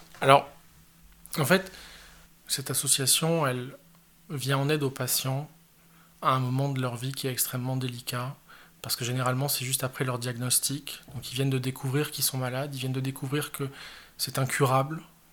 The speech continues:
qu'ils vont devoir vivre avec ça, que cette pathologie va les isoler, qu'elle va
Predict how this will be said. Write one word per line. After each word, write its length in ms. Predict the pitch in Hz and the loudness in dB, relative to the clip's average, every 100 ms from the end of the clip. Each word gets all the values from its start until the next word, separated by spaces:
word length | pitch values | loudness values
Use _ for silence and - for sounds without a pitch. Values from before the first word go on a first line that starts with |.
| - | -16
qu'ils 120 | - | -4
vont 120 | 135 | 0
devoir 260 | 131 135 131 | 2 4 4
vivre 300 | 131 156 147 | 2 2 2
avec 240 | 127 131 | 0 0
ça, 280 | - 131 139 - - - - - - - | -2 -2 -8 -14 -20 -20 -20 -20 -20 -10
que 80 | - | -4
cette 160 | 135 | -4
pathologie 520 | 135 135 131 135 135 147 | -2 -2 0 2 2 0
va 120 | 135 | 0
les 420 | 127 127 123 123 127 - - | 0 -2 -4 -8 -14 -18 -2
isoler, 680 | 123 135 131 139 139 160 - - - - - | 2 6 6 6 4 0 -6 -20 -20 -20 -14
qu'elle 200 | - 131 | -6 -4
va 520 | 123 127 127 127 123 | -2 0 2 2 -2